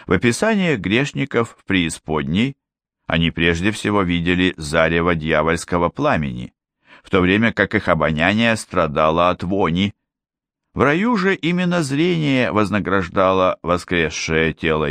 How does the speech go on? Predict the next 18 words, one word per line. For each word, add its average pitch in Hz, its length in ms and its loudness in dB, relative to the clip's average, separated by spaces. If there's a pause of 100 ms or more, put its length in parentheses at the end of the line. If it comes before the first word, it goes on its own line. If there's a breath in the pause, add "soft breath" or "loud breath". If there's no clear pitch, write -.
(120)
избранного, 131 680 -2 (440)
предававшегося 92 880 2
созерцанию 87 880 0
Бога. 80 520 -2 (720 soft breath)
В 95 60 -2
начале 151 640 0
поставленной 110 800 0
в - 80 -10
тысяча 98 420 -4
четыреста 92 640 -2
сорок 87 320 0
девятом 85 460 0
году 87 360 0 (240 soft breath)
пьесы 98 640 2
флорентийского 90 880 0
драматурга 87 760 0 (140)
Фео 87 320 4
Белкари 82 800 2